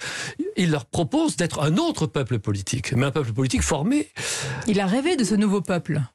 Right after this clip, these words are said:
Speaker 1: Il l'a ré-, il
Speaker 2: Il
Speaker 1: l'a
Speaker 2: l'a
Speaker 1: rêvé.
Speaker 2: théorisé, oui.
Speaker 1: Il l'a rêvé, et à force de le rêver, à force de l'annoncer,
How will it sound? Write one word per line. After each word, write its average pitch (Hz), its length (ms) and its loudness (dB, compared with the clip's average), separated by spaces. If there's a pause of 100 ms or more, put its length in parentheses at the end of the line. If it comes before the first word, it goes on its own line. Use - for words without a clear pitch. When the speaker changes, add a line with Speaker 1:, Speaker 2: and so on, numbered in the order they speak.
(120)
Speaker 1:
Il 151 160 4
l'a 120 100 2
ré-, 113 200 -2 (100)
il 147 100 4
Speaker 2:
Il 120 80 4
Speaker 1:
l'a - 60 2
Speaker 2:
l'a 220 60 -2
Speaker 1:
rêvé. 214 300 0
Speaker 2:
théorisé, 233 520 2
oui. 170 160 2
Speaker 1:
Il 127 80 2
l'a 123 100 2
rêvé, 151 240 0
et 170 40 2
à 143 60 0
force - 260 -4
de 131 100 0
le 113 100 2
rêver, 160 340 2
à 131 60 2
force 120 200 -2
de 110 80 2
l'annoncer, 160 640 2